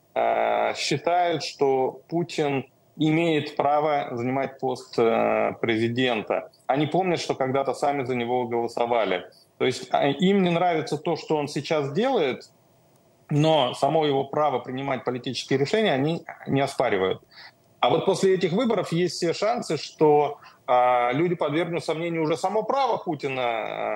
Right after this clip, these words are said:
а, занимать это кресло. Ну, то есть не только, м, э, им, им будет нра-, не нравиться не только проводимый им курс, но ещё и само право занимать президентское кресло будет оспорено. То есть ты кто такой вообще?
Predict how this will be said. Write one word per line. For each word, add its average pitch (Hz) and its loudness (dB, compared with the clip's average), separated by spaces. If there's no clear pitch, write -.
а, 104 -6
занимать 120 -4
это 123 -6
кресло. 120 -4
Ну, 127 -2
то 156 0
есть 143 -2
не 139 2
только, 262 0
м, 147 -4
э, 131 0
им, 143 -2
им 175 2
будет 190 2
нра-, 185 0
не 160 -2
нравиться 175 0
не 175 0
только 269 -4
проводимый 175 -2
им 147 -4
курс, - -6
но 151 2
ещё 202 2
и 185 2
само 185 -2
право 170 0
занимать 143 -6
президентское 143 -4
кресло 220 0
будет 196 -2
оспорено. 143 0
То 139 2
есть - -2
ты 196 2
кто 208 0
такой 180 2
вообще? - -4